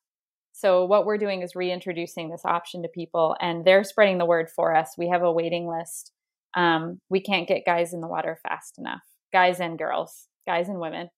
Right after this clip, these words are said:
Um, and here, and I should say, you know, it's a, it's a local colloquialism issue, but we call them lobstermen.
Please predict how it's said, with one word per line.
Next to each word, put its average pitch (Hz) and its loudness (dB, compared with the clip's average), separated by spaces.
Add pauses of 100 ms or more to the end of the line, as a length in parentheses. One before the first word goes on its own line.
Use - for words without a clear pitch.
(360)
Um, 180 -2
and 214 2
here, 233 2
and 220 4
I 214 4
should 214 -6
say, 202 0
you 214 -2
know, 190 2
it's 196 -2
a, 170 2 (760)
it's 196 -2
a 196 6
local 190 6
colloquialism 170 2
issue, 180 -4
but 160 2
we 190 0 (540)
call 185 6
them 196 0
lobstermen. 233 -2